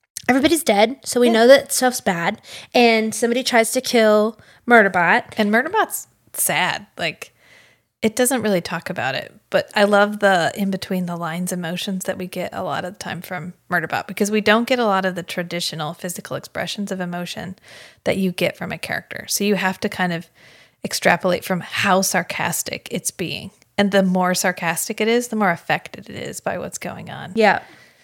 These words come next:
Speaker 1: for sure.
Speaker 2: And it is deeply affected by the fact that these sec units murdered everybody.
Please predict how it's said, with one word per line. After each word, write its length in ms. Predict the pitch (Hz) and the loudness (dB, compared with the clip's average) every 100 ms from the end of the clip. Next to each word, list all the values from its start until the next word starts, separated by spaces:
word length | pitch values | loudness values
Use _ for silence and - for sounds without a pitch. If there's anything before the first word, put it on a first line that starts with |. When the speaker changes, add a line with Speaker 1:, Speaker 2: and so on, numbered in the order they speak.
| _ _ | _ _
Speaker 1:
for 140 | - | -4
sure. 320 | - 196 - - | 0 0 0 -2
Speaker 2:
And 120 | 202 196 | 0 2
it 160 | 208 - | 2 2
is 160 | 214 | -2
deeply 400 | 185 220 196 185 175 | 0 0 2 2 0
affected 540 | 170 156 - 147 190 - | 0 -6 -4 -6 -6 -4
by 140 | 180 | -4
the 100 | 175 | -2
fact 280 | 160 160 - | -4 -6 -4
that 180 | 170 - | -10 -6
these 200 | 196 185 | -4 -2
sec 300 | - 220 - | 0 -2 -2
units 380 | 165 151 - - | -6 -6 -8 -6
murdered 420 | 175 156 143 143 | -4 -4 -6 -10
everybody. 640 | - - - - 208 - | -12 -14 -14 -14 -16 -20